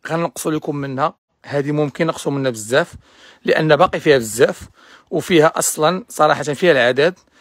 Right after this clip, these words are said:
هادي عوض ميتين وثلاثين غنزلوها لكم ميتين وعشرة، غنديروا ليها مية وثمانين درهم. يلا تبرعوا مع راساتكم.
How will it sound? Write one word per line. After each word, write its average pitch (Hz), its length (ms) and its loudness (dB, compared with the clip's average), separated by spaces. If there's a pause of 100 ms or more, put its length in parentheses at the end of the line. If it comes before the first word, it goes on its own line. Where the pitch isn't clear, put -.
(240)
هادي 147 340 2
عوض 165 240 4
ميتين 156 320 -4
وثلاثين 151 560 -2 (500)
غنزلوها 131 640 0
لكم 160 580 2
ميتين 139 800 -4
وعشرة، 139 800 2 (400)
غنديروا 151 360 2
ليها 143 200 2
مية 147 360 2 (180)
وثمانين 135 440 0
درهم. - 160 -14 (300)
يلا 120 160 -4
تبرعوا 131 320 2
مع 117 100 -2
راساتكم. 113 420 -6